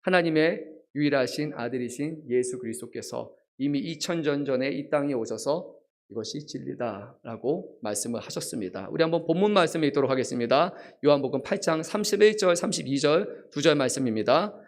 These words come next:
그러므로 예수께서 자기를 믿은 유대인들에게 이르시되, "너희가 내 말에 거하면 참으로 내 제자가 되고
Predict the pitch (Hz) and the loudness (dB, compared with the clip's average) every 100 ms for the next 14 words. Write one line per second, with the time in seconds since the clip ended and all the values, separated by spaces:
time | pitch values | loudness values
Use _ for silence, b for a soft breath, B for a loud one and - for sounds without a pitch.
0 | B B _ 196 202 202 190 180 185 - | B B _ 6 8 8 8 6 2 0
1 | 170 165 139 98 131 - 151 160 160 156 | 2 4 4 2 -4 0 2 4 4 6
2 | 175 196 160 175 202 208 202 190 185 170 | 6 4 2 6 6 6 6 4 6 4
3 | 147 151 139 156 127 B B B _ 165 | 2 0 2 4 2 B B B _ 6
4 | 190 185 180 160 165 202 190 165 180 147 | 6 8 6 6 6 6 6 6 6 6
5 | 147 147 135 107 101 - - 147 143 139 | 4 4 2 0 -4 -10 -4 0 4 4
6 | 123 127 170 175 139 127 147 180 151 110 | 4 6 6 6 2 2 4 4 4 4
7 | 165 156 - | 6 4 2